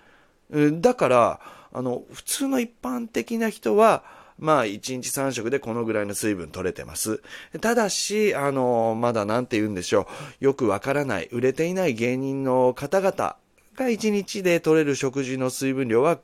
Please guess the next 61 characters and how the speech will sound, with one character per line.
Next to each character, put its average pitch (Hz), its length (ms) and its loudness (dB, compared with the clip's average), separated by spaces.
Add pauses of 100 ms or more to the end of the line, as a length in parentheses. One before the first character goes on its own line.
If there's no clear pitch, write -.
(220)
こ 135 120 2
れ 131 80 6
ぐ 123 80 4
ら 120 60 4
い - 20 2
に 107 60 -2
な 101 80 0
り 104 80 -2
ま 98 100 -4
す - 100 -4
と。 - 120 -14 (400)
ま 180 120 0
あ、 170 40 2
一 147 220 -4
般 180 120 -2
の 180 160 0
家 170 200 -4
庭 170 200 0
と 165 120 -4
比 180 80 -4
べ 170 100 4
る 170 140 0
と 113 100 0
だ 110 160 -2
い 165 60 2
ぶ 160 100 2
劣 127 240 0
る 180 120 2
ん 160 40 -4
で 120 100 2
す - 80 -6
け 107 80 -4
れ 98 100 0
ど 117 60 -2
も 165 120 0
っ - 40 -8
て 147 80 0
い 120 60 4
う 120 40 0
情 175 200 4
報 196 100 4
も 165 120 4
出 170 100 4
し - 80 -6
て 139 80 -2
く 104 60 -2
だ 90 80 -6
さ 80 160 -6
い。 - 100 -18 (880)
全 175 240 0
然 196 180 4
文 160 240 -4
句 185 100 0
言 151 40 0
っ - 20 -2
た 127 80 0
り 104 60 -2
し 120 100 -6
ま 127 100 -4
せ 117 100 -4
ん。 - 100 -8